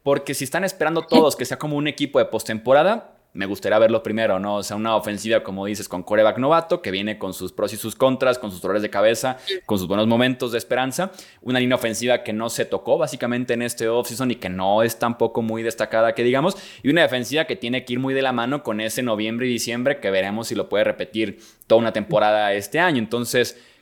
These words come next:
Speaker 1: eh, y una división con Lions, con Packers y unos Vikings muy peleones, probablemente. Eh,
Speaker 2: Exactamente.
Speaker 1: creo que tampoco está como que tú digas del todo seguro. Matt Eberflus lo pondría también como un veremos, dependiendo de qué también se vea la defensiva y Caleb Williams. Va, va como muy de la mano, creo, su trabajo con esos dos.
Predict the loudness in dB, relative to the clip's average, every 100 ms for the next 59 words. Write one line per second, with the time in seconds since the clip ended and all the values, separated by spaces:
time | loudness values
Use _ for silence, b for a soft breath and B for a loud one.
0 | _ -12 0 2 4 2 2 2 2 2
1 | -2 -4 0 2 0 -4 -6 -14 _ _
2 | -4 -2 2 0 0 -4 -4 -6 -2 -2
3 | -2 -2 -2 -4 -2 0 0 -2 -6 -2
4 | 0 0 -2 -4 -8 -14 b b b -2
5 | 0 0 0 -2 -2 -2 -2 -2 -4 -4
6 | -10 -4 -2 0 -2 0 0 0 0 -2
7 | 0 -4 -4 -4 0 2 0 4 4 4
8 | 2 -4 -4 -4 -2 -2 0 -2 -2 -4
9 | -4 -4 0 0 2 0 -2 -2 -4 -2
10 | 2 2 2 0 -4 -6 -4 -2 2 2
11 | 2 -2 -4 -2 -2 -2 2 4 4 2
12 | 0 -6 -2 0 0 -2 -2 2 2 0
13 | -2 -4 -2 -2 0 -2 -2 -2 -2 0
14 | 0 -2 -4 -4 -2 -2 -2 2 2 2
15 | -2 -6 -6 -8 -8 -14